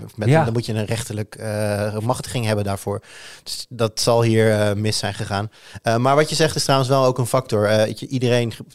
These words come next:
Speaker 1: iedereen tussen aanhalingstekens gebruikt Meta en X.
Speaker 2: Ja.
Speaker 1: En de jury kijkt ook naar hoeveel mensen getroffen worden door de inbreuk die gedaan wordt. En dat is daar natuurlijk vele malen groter dan bij wat de marechaussee heeft gedaan.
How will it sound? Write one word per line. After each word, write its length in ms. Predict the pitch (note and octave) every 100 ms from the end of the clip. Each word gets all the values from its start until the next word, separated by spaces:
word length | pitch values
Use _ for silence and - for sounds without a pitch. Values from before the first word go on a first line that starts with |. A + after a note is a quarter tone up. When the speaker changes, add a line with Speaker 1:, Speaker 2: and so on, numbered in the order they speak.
| -
Speaker 1:
iedereen 380 | A#2 G#2+ G2+ F#2+
tussen 180 | F#2
aanhalingstekens 420 | G2+ G2 - F#2 -
gebruikt 320 | G2+ G#2+ G#2
Meta 400 | G2 G2 G#2 G#2
en 140 | G2+
X. 160 | - - - -
Speaker 2:
Ja. 140 | A2+
Speaker 1:
En 120 | A2 G#2
de 60 |
jury 320 | G2+ B2 A#2 A2
kijkt 380 | - A2+ A2 -
ook 240 | G#2+ -
naar 380 | G#2 G2+ G2+ G2 - - _
hoeveel 320 | - A2+ A2+
mensen 320 | A2+ A2 - -
getroffen 460 | - B2 C3 B2
worden 420 | G#2+ A2 G2+ G2+
door 220 | F#2+ A2 A2
de 100 | A2
inbreuk 360 | G#2 G#2 G2+
die 80 | G#2+
gedaan 320 | - G2+ G#2+
wordt. 180 | F#2+ F#2
En 60 | G2+
dat 160 | G2
is 100 | -
daar 100 | G2+
natuurlijk 280 | F#2+ G2+ G#2+
vele 220 | - G#2
malen 200 | G2+ G2+
groter 320 | - G#2 G2+ G2+
dan 260 | G2+ G2 A#2
bij 140 | A2
wat 160 | G#2+ -
de 60 |
marechaussee 460 | G2+ G2 - - A2
heeft 160 | G2+ -
gedaan. 260 | F#2 G2+